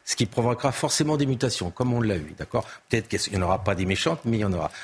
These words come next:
Donc il était logique que tout, il y a trois mille Chinois qui viennent, euh,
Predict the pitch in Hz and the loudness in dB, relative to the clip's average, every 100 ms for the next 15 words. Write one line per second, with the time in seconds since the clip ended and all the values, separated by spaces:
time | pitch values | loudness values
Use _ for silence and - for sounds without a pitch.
0 | - - 120 110 120 - 117 131 135 147 | -6 -2 0 0 0 0 2 2 0 0
1 | 196 - - - _ 104 - - 165 113 | -2 -4 -16 -20 _ -6 -6 -10 -2 -2
2 | 120 190 185 - 170 175 165 - 127 110 | 0 0 0 2 2 2 -2 -2 -2 0
3 | 131 131 113 107 | 0 2 0 0